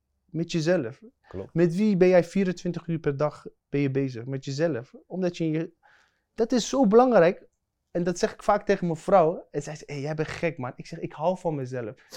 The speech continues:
Speaker 1: Ze zeggen, "Waarom zeg je dat? Doe normaal." Ik zeg, "Ik ben verliefd op mezelf." Ze zegt, "Jij bent echt raar, je moet normaal doen." Ik zeg, "Luister, als ik niet van mezelf hou, dan kan ik ook niet van jou houden."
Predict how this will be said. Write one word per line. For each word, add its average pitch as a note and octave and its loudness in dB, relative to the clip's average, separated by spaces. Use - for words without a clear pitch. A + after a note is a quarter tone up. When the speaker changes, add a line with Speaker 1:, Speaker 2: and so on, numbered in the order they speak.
Speaker 1:
Ze G#3 -6
zeggen, C4+ -2
"Waarom D#4+ 6
zeg F4+ 4
je F4+ 6
dat? G#3 6
Doe D4+ 6
normaal." D4+ 6
Ik G#3+ 4
zeg, C4+ 6
"Ik A#3+ 4
ben B3+ 6
verliefd C#4 8
op D4 10
mezelf." F#3 10
Ze - -2
zegt, C#3+ -2
"Jij E3 4
bent E3+ 4
echt E3+ 2
raar, C#3 2
je C3+ 2
moet F3 0
normaal E3 4
doen." C3 -6
Ik C#3+ -6
zeg, F3 -8
"Luister, D#3 -6
als F3 -6
ik G3 0
niet G3+ 0
van E3 -2
mezelf D#3 -2
hou, B2 -8
dan E3+ -10
kan F3+ -8
ik F3 -6
ook F#3 -4
niet F3+ -4
van D#3+ -10
jou D#3+ -6
houden." A2 -10